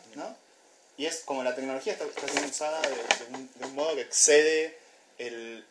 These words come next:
el nombre o, o que excede el concepto más marketinero de cómo usarse o, o, o para qué está hecha, supuestamente.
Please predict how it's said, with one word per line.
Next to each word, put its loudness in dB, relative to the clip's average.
el -12
nombre 0
o, -2
o -4
que -14
excede 2
el 0
concepto -2
más -6
marketinero -4
de 0
cómo -10
usarse -2
o, -8
o, -10
o -12
para -4
qué -8
está -2
hecha, -4
supuestamente. -16